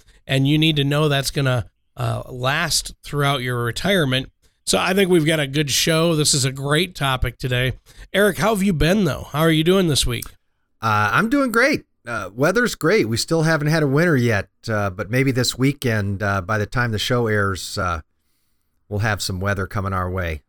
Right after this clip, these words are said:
Speaker 2: So it's been real pleasant. Uh, no complaints. The, the skiers are not happy, though.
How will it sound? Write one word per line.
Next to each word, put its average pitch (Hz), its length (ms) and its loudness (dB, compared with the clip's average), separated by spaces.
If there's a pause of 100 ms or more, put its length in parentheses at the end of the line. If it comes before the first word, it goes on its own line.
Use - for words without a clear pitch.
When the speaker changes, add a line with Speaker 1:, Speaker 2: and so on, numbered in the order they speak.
Speaker 2:
So - 140 -12
it's 95 100 -10
been 127 220 -4
real 123 180 0
pleasant. 110 520 -2 (140)
Uh, 87 260 -8 (100)
no 113 180 -2
complaints. - 720 -6
The, 85 260 -8 (380)
the 113 80 -4
skiers 147 480 4
are 110 80 2
not 104 180 2
happy, 92 320 -2
though. 78 220 -10